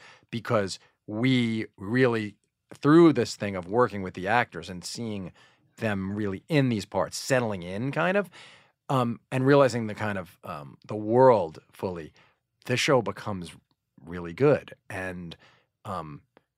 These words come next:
and y-, y-, and that sets you up for heartbreak if it doesn't go well or if someone doesn't, but it is for us, like, we really found the show, uh, and we wanna tell it for years and years if we can.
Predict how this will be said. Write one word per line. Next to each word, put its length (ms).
and 440
y-, 240
y-, 160
and 400
that 200
sets 240
you 100
up 100
for 220
heartbreak 560
if 100
it 80
doesn't 240
go 180
well 200
or 100
if 60
someone 160
doesn't, 240
but 200
it 160
is 200
for 220
us, 340
like, 300
we 360
really 240
found 520
the 60
show, 560
uh, 280
and 380
we 140
wanna 500
tell 260
it 80
for 120
years 380
and 140
years 280
if 160
we 100
can. 420